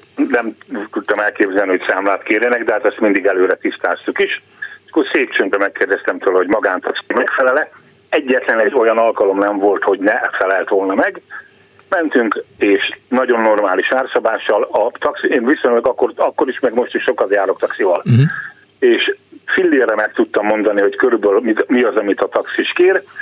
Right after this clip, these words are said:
Speaker 1: Hát annak a, a három egyede volt az én tarifám, ami mindenkinek megfelelt. Egyszer, hála Istennek, belefutottam megint egy szimpatikus hölgybe, akinek volt egy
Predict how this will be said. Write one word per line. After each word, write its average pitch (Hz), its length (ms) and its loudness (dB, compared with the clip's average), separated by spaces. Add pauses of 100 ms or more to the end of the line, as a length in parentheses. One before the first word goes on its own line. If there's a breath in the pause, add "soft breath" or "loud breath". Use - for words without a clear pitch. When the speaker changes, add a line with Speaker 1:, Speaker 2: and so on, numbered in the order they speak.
(160 loud breath)
Speaker 1:
Hát 127 140 -2
annak 139 240 0
a, 120 280 -2
a 113 200 2
három 117 360 0
egyede 101 460 0
volt 117 460 2
az 95 160 0
én 101 180 2
tarifám, 123 580 0 (320 loud breath)
ami 110 180 0
mindenkinek 110 580 0
megfelelt. - 640 -2 (680 loud breath)
Egyszer, 175 380 0
hála 123 260 2
Istennek, 107 440 -2
belefutottam 117 680 0
megint 117 300 0
egy 98 160 -2
szimpatikus 101 600 0
hölgybe, 110 420 0 (340 loud breath)
akinek 220 380 -2
volt 160 300 2
egy 104 200 -4